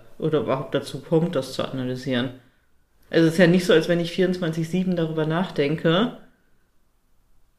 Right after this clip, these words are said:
was jetzt irgendwie Sexuelles gehen könnte. Wenn ja, warum? Wenn nein, warum nicht? <laughs>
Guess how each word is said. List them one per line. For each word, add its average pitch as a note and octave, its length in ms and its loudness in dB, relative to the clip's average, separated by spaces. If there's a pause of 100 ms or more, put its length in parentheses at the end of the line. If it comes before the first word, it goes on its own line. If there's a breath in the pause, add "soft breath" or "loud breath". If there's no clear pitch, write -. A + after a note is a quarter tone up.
(380)
was F3 200 0
jetzt E3+ 120 -2
irgendwie E3+ 240 0
Sexuelles E3+ 720 0
gehen D#3 280 0
könnte. E3 360 -2
Wenn D#3+ 160 2
ja, E3 380 -2
warum? F#3 440 0
Wenn D#3+ 160 0
nein, D#3 320 2
warum C#3+ 260 0
nicht? D3+ 340 -2 (440)
<laughs> E3 80 8